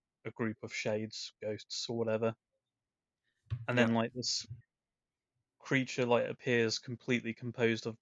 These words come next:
Speaker 1: bright yellow light, like, completely tears apart the other ghosts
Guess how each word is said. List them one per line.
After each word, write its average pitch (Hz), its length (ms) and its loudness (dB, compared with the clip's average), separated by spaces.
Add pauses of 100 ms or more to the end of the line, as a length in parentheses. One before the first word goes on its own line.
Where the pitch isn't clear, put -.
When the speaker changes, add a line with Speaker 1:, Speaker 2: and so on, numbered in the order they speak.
(120)
Speaker 1:
bright 110 260 4
yellow 110 300 0
light, 110 400 2
like, 110 180 -2
completely 117 520 -2
tears 110 340 4
apart 110 360 2
the 110 100 -2
other 107 140 -2
ghosts - 600 0